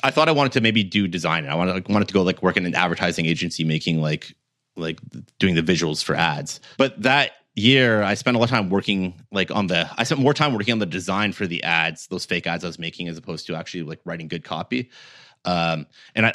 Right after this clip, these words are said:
like, that year, I learned a lot about typography, a lot of, like, graphic design basics. And that was all kind of, like,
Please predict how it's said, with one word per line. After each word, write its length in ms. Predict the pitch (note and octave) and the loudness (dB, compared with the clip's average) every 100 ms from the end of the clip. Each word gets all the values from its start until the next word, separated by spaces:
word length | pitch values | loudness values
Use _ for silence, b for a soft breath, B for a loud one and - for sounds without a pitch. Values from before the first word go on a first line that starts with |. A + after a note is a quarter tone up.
| - | 0
like, 180 | G#2 G2+ | -2 2
that 160 | A2 | 0
year, 120 | G2+ | 2
I 40 | G#2+ | 2
learned 220 | G2+ G#2+ | 2 0
a 40 | |
lot 140 | F#2+ F#2+ | 0 0
about 260 | F#2+ F#2+ | 0 -2
typography, 840 | - G#2 F2 E2 F2 F#2 F#2+ E2+ F2 | -2 -2 0 0 -2 -2 0 2 2
a 40 | |
lot 200 | F2+ A2+ | 2 2
of, 60 | G2+ | 2
like, 180 | F2 - | 0 0
graphic 240 | F2+ - | -2 -2
design 300 | F#2 F2+ E2+ | -6 -4 -2
basics. 580 | E2+ E2+ B2+ B2+ - - _ _ _ _ _ _ - | -4 -2 -2 -4 -8 -16 _ _ _ _ _ _ -6
And 220 | F#2 F#2+ | -2 2
that 100 | A#2+ | 4
was 120 | B2 | 4
all 100 | B2 | 2
kind 160 | B2+ G#2+ | 2 0
of, 60 | |
like, 200 | F#2+ F2 | -2 -4